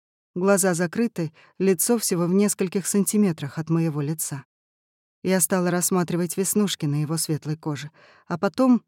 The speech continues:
будто растворилась, вглядываясь в линию его губ и носа. Но как вышло, что все эти черты лица оказали на меня такое сильное влияние?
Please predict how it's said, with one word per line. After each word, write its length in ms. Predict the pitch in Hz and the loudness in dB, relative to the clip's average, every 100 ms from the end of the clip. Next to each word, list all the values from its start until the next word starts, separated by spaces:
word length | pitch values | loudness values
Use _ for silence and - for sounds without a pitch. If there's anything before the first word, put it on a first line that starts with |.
| _ | _
будто 400 | - 196 214 - | -2 0 -2 -2
растворилась, 720 | 196 190 - 208 208 151 135 156 | -4 -2 -2 -2 0 -2 -4 -6
вглядываясь 680 | 151 175 165 147 160 156 | -2 0 0 0 -2 -2
в 60 | 165 | 0
линию 420 | 175 170 160 147 | 2 4 2 2
его 260 | 156 151 151 | -2 -2 -2
губ 340 | 170 170 - _ - | -2 -6 -10 _ -4
и 80 | |
носа. 440 | 175 143 120 - - _ _ _ _ _ _ _ _ _ _ _ _ | -2 0 -2 -8 -8 _ _ _ _ _ _ _ _ _ _ _ _
Но 180 | 196 220 | 2 2
как 360 | - 226 214 175 | 0 -2 -2 -2
вышло, 440 | 220 247 - 175 | -2 -2 -2 -2
что 220 | 156 - | -2 -4
все 340 | 190 - 240 214 | -4 0 2 2
эти 200 | - 196 | 2 -2
черты 440 | - 202 - 214 | 0 -2 2 2
лица 460 | 185 170 - 262 220 | 2 0 -2 -2 -2
оказали 420 | 180 175 220 208 | -2 0 0 2
на 100 | 196 | 2
меня 280 | 190 190 185 | 2 2 0
такое 380 | 170 160 185 | -4 -2 -2
сильное 500 | 175 - 214 202 190 | 0 0 2 2 2
влияние? 640 | 180 190 196 180 139 151 | 2 0 0 0 -2 -6